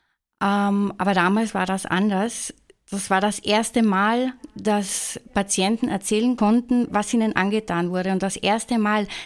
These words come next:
nach Jahrzehnten wurde ihnen geglaubt. Und der Franz Wurst hatte ja sehr viele Anhänger und viele Leute, die ihn bis zum Schluss verteidigt haben. Da ga-,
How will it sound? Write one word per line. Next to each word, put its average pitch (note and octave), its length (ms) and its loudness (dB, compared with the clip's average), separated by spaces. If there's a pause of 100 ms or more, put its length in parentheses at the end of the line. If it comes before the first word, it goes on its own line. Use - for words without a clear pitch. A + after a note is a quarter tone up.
nach G3 140 0
Jahrzehnten A#3 1040 2 (260)
wurde A3 240 2
ihnen G#3 300 0
geglaubt. F#3 600 -6 (720)
Und G3+ 300 2
der F#3+ 80 0
Franz F#3+ 400 0
Wurst A3 240 -2
hatte G3 180 -2
ja F3+ 180 -2
sehr G3+ 280 0
viele A3 300 -2
Anhänger G3 640 0 (300)
und G3+ 180 0
viele B3 600 2
Leute, G#3 420 0
die G3+ 160 0 (220)
ihn G#3 240 0
bis C4+ 220 0
zum B3 160 2
Schluss A#3+ 240 -4
verteidigt G3 560 -4
haben. F#3 320 -6 (600)
Da F#3 120 -2
ga-, G3 180 0